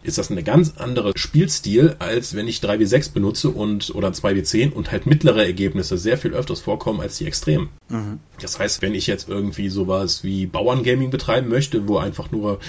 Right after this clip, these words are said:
Speaker 1: ich möglichst oft ein durchschnittliches Ergebnis haben möchte, kann ich eher die zwei W zehn und die drei W sechs nehmen. Wenn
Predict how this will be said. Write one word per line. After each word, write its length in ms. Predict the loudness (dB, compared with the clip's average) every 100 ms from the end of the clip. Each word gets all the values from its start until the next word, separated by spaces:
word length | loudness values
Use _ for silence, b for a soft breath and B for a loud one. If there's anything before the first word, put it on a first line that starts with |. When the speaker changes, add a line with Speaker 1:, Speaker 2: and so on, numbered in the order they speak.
| -16 B
Speaker 1:
ich 280 | -6 -6 -4
möglichst 640 | 2 6 6 4 -6 -6
oft 220 | -8 -6
ein 220 | -6 -4 -2
durchschnittliches 560 | 0 0 0 0 0 -2
Ergebnis 420 | -6 -4 -4 -4
haben 200 | -6 -6
möchte, 280 | -6 -6 -6
kann 160 | -6 -6
ich 160 | -6
eher 120 | -6 -6
die 120 | -6
zwei 200 | -6 -4
W 80 | -6
zehn 280 | -6 -6 -6
und 120 | -6
die 80 | -8
drei 200 | -6 -6
W 60 |
sechs 300 | -6 -8 -6
nehmen. 320 | -2 0 0 -2
Wenn 360 | -6 -2 -4